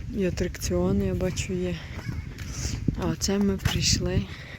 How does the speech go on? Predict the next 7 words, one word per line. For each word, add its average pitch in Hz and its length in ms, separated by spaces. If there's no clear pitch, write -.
Тут 185 200
всі - 260
фотографуються, 175 1040
коли 165 240
приїжджає 160 840
та 165 140
штучка. - 600